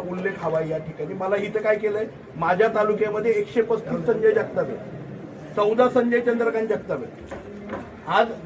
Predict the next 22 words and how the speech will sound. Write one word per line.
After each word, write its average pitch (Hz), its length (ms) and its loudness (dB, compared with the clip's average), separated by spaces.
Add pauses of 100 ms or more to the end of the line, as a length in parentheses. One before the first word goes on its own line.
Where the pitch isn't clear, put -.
(120)
मला 185 180 4
हे, 214 220 4 (180)
हे 202 220 2
लिहून 226 280 -4
तर 226 120 0
चालणार 202 360 -2
नाही, 196 120 -6
मी 202 100 -8
स्पष्टपणे 202 540 -2
सांगितले, 180 400 -4
मला 202 220 -4 (100)
ते 214 160 -2
लिहून 208 180 -2
हवंय 175 240 0 (100)
सर - 480 -10
माझ्या 175 300 0
सुनावणीवरती 185 720 -4 (380)
की 190 60 -6
हे 196 200 6
दुसरं 226 500 6
म्हणजे 240 220 6
ना 214 140 0